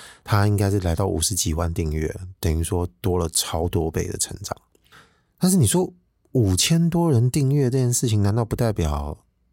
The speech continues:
就几千人订阅那段时间，难道不代表是一个成就吗？我觉得是一个成就。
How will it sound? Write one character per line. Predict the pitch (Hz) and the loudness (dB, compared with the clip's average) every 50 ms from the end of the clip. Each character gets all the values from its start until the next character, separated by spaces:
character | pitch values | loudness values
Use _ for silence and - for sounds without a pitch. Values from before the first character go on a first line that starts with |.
| _ - | _ 0
就 | - 147 | 0 0
几 | - - - | 2 2 0
千 | - - - 151 151 | 0 2 2 2 2
人 | 127 110 110 | 2 2 2
订 | 135 117 117 | 2 2 2
阅 | 120 117 107 | 2 2 2
那 | 113 113 | 2 2
段 | 107 110 101 | 2 2 2
时 | 92 - - | 2 0 0
间， | 87 85 98 95 | 0 0 0 0
难 | 92 87 90 | 0 0 0
道 | 107 98 | 0 -2
不 | - | -4
代 | - - 104 90 | -2 -2 -2 0
表 | - - - - - _ - - _ _ _ _ _ _ _ _ _ _ _ _ _ _ _ _ _ _ - - | -2 -4 -6 -8 -12 _ -20 -20 _ _ _ _ _ _ _ _ _ _ _ _ _ _ _ _ _ _ -12 -4
是 | - - - 113 | -2 0 2 4
一 | 110 101 | 4 4
个 | 95 | 2
成 | - - 80 80 82 | 0 0 -2 0 0
就 | 98 101 90 80 | 2 0 0 0
吗？ | 80 80 78 90 | -2 -4 -6 -4
我 | 85 82 | -4 -2
觉 | 82 95 | 0 0
得 | 101 95 | 0 0
是 | - - 95 | 0 -2 -2
一 | 85 | -2
个 | 82 76 | -4 -4
成 | - - 73 76 | -6 -6 -8 -8
就。 | 76 78 78 - - | -4 -4 -4 -4 -6